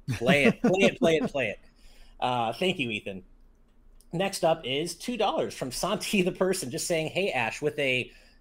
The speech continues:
Speaker 1: devilish grin. I don't know, I don't know what this devilish grin is supposed to mean. I don't know if you have some sort of scary plans for me. I don't know if you're hitting on me. I don't know what that means.
Speaker 2: <laughs> All of
Speaker 1: But
Speaker 2: the above.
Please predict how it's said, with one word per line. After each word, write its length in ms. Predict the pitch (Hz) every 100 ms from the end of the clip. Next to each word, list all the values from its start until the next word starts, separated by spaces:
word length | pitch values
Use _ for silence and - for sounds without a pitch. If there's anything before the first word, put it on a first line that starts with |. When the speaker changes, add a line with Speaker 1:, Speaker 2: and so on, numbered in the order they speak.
| -
Speaker 1:
devilish 480 | 110 170 240 214 -
grin. 560 | 131 117 175 202 87 175
I 40 | 117
don't 220 | 160 139
know, 480 | 151 147 139 131 - - -
I 120 | 127
don't 180 | 139 139
know 320 | 143 139 131 123
what 300 | 123 127 120 _ -
this 160 | 123 123
devilish 440 | 143 123 123 -
grin 140 | 127 120
is 100 | -
supposed 340 | 101 117 -
to 100 | 95
mean. 400 | 104 160 226 285 120
I 60 |
don't 180 | 123 123
know 220 | 123 120
if 160 | 117 107
you 100 | 113
have 240 | 117 110
some 280 | - 120 110
sort 320 | - - 110
of 180 | 101 95 - - - -
scary 360 | - - 123 107
plans 420 | - 143 156 175
for 140 | -
me. 220 | 185 202 170
I 60 |
don't 100 | 127
know 100 | 110
if 100 | 110
you're 100 | 92
hitting 320 | - 180 185 185
on 180 | 175
me. 200 | 180 190
I 140 | 175 117
don't 200 | 151 139
know 120 | 254
what 120 | 120
that 160 | 123 113
means. 400 | 120 95 - -
Speaker 2:
<laughs> 40 |
All 280 | 170 196 202
of 80 | 170
Speaker 1:
But 100 | 135
Speaker 2:
the 100 | 156
above. 540 | 127 127 110 80 -